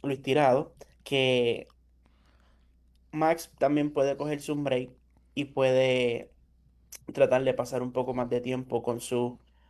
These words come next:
recién nacida, con su familia, para después volver con otro equipo, o puede irse a correr otra categoría fuera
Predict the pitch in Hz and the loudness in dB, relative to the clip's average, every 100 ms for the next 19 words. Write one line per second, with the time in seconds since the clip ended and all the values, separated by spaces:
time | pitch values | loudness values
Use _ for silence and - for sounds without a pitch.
0 | - 131 127 123 123 123 135 135 127 120 | -12 -6 -2 -2 -2 -4 -2 2 2 2
1 | 123 127 123 127 131 135 127 123 127 - | -4 -6 -4 -2 0 0 0 -2 -4 -10
2 | - _ - 139 131 123 147 143 147 139 | -20 _ 4 6 8 4 0 2 4 4
3 | 139 135 117 - - 139 139 131 147 160 | 4 2 0 -8 -12 -8 -6 -4 -4 -2
4 | 151 147 - - 151 160 156 - _ _ | -2 2 0 2 4 4 2 -6 _ _
5 | 135 143 139 135 143 143 131 127 127 135 | -6 -2 0 0 -4 -6 -4 -2 0 0
6 | 135 - - 123 123 113 - - 127 120 | -2 -4 -4 0 0 0 -8 -6 -4 0
7 | 123 120 120 - 143 143 127 | 2 2 0 0 0 0 -2